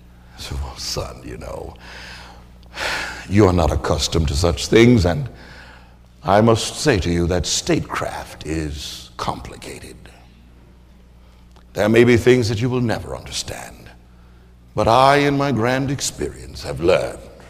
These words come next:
that these things are never as simple as they appear." And if, son, you would be so kind as to just go back to your duties and allow me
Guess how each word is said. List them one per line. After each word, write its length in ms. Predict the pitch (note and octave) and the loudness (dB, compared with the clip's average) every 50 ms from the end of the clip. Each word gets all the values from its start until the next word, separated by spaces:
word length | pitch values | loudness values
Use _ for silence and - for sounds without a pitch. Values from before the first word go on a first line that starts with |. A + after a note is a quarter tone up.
| - - - - - - - - - - - - - - - - - - - - - - - - - - - - - - | -20 -20 -20 -20 -20 -20 -20 -20 -20 -20 -20 -20 -20 -20 -20 -20 -20 -20 -20 -20 -20 -20 -20 -20 -20 -20 -20 -20 -8 -2
that 200 | - A#3+ C3+ B2 | 2 2 4 6
these 240 | C#3 B3+ C#4 C4 - | 6 4 4 4 0
things 240 | - B3+ B3+ A3 G#3 | 0 0 0 2 2
are 80 | A3+ | 2
never 280 | A3 A3 A3 G#3 G#3+ G3+ | 2 2 2 2 2 2
as 120 | G3 - | 2 0
simple 400 | - - - D#3 D3+ C3 C#3 C3+ | -2 -2 -2 -2 -2 -2 -2 -2
as 140 | C3+ B2+ - | -4 -2 -2
they 120 | - - - | -2 -4 -4
appear." 360 | - - - - A#1+ - - - - - _ _ _ _ - - - - - - - _ _ _ - - - - C#3 | -4 -6 -8 -10 -10 -12 -18 -20 -20 -20 _ _ _ _ -20 -20 -20 -20 -20 -20 -20 _ _ _ -20 -20 -8 0 2
And 220 | C#3 C3+ C3+ - | 4 4 4 6
if, 180 | D3+ C3 - - | 4 4 4 2
son, 400 | - - - - F2+ - - - - - - - - - - - - - - - - - - - - | 0 0 4 6 6 6 4 0 -12 -18 -20 -20 -20 -20 -20 -20 -20 -20 -20 -20 -20 -20 -20 -16 -8
you 100 | - F#2 | -4 -2
would 140 | F#2+ G2 F2 | 0 0 0
be 80 | F#2 | -2
so 200 | F2 - - G2+ | -2 -2 -2 -2
kind 400 | F#2 - - - B1 A#1+ B1+ B1 | -2 -4 -8 -12 -14 -16 -16 -16
as 140 | A#1+ - - | -16 -14 -12
to 120 | - - B2 | -10 -6 -4
just 360 | - G3+ G3 - - - - - - - - - - - _ _ _ _ _ _ | -2 -2 -2 -2 -4 -12 -14 -20 -20 -20 -20 -20 -20 -20 _ _ _ _ _ _
go 140 | - F4 E4+ | -10 -8 -6
back 300 | C4+ F#3 F3 - - - | -4 -4 -4 -4 -6 -8
to 80 | E3+ | -8
your 100 | F#3 F3+ | -6 -6
duties 600 | C#3 A2+ E2+ C2+ - - - - - - - - - - - - - _ _ _ - - _ _ _ _ _ - | -6 -6 -8 -10 -12 -16 -18 -20 -20 -20 -20 -20 -20 -20 -20 -20 -20 _ _ _ -20 -20 _ _ _ _ _ -10
and 140 | - A#2 A#2 | -4 -2 0
allow 360 | A2+ A2+ A#2 B2 B2+ C3 C3 | 2 2 4 2 2 2 0
me 440 | B2+ A2+ G#2+ G2+ - - - - | -2 -2 -2 -2 -4 -6 -8 -12